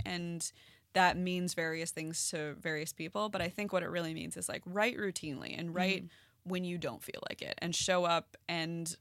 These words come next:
Speaker 1: work on things when you don't want to.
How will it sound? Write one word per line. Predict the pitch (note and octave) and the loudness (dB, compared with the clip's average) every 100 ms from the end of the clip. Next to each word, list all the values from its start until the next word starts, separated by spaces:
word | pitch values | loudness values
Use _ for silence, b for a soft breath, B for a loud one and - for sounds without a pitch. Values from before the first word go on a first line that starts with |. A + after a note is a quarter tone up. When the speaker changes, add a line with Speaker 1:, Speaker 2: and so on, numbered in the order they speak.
| _ - | _ -10
Speaker 1:
work | E3+ E3+ E3+ F3 | -4 0 0 2
on | E3+ D#3 | 2 2
things | E3 E3+ D#3+ D#3 D#3+ | 0 0 0 -2 -4
when | E3+ D#3+ D3+ C#3+ | -4 -4 -4 -8
you | - D#3+ F3 D#3+ D3+ D3+ D3+ D#3+ - b b b b b b b _ F3+ | -10 -12 -8 -6 -4 -4 -4 -6 -10 b b b b b b b _ -6
don't | E3 F3+ - - | -2 0 -2 -8
want | F3 E3+ C3+ D#2 - | -8 -4 -2 -2 -2
to. | - | -4